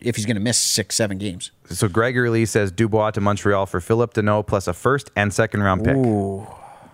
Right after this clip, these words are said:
Speaker 2: Maybe.
Speaker 1: If I'm Yarmo, I'm saying yes to that yesterday.
Speaker 2: You're
Speaker 1: To
Speaker 2: saying,
Speaker 1: be honest.
Speaker 2: you're saying yes from the Blue Jackets' perspective?
Speaker 1: Oh, no, like, y-, yeah, absolutely. If, if Yarmo gets that kind of return,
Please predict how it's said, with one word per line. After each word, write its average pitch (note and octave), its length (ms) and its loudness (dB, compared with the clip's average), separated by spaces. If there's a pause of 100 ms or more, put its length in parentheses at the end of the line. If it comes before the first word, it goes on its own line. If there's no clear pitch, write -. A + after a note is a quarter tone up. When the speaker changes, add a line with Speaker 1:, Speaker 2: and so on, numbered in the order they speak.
(200)
Speaker 2:
Maybe. G#2+ 560 2
Speaker 1:
If G#2+ 160 -2
I'm D#3 140 4
Yarmo, A#2 360 4
I'm A#2 100 2
saying A2+ 260 2
yes A2 200 0
to - 100 -2
that G2+ 180 0
yesterday. G#2+ 500 -2 (480)
Speaker 2:
You're A#2 140 2
Speaker 1:
To - 60 -2
Speaker 2:
saying, B2 180 2
Speaker 1:
be G#2+ 60 2
honest. C3 280 2
Speaker 2:
you're A#2+ 60 4
saying C3 220 2
yes B2+ 140 2
from - 140 2
the F#2+ 60 2
Blue A2 200 2
Jackets' D#3+ 360 0
perspective? F3+ 680 -2
Speaker 1:
Oh, C#3 220 2
no, C#3 220 2
like, A#2+ 220 2
y-, A2+ 220 2
yeah, C#3+ 220 2
absolutely. A#2+ 680 0
If, A2 180 -2
if A2+ 140 -2
Yarmo D#3 360 2
gets C#3 180 -2
that A#2 200 -2
kind C#3+ 160 0
of A2+ 80 -4
return, D3 400 0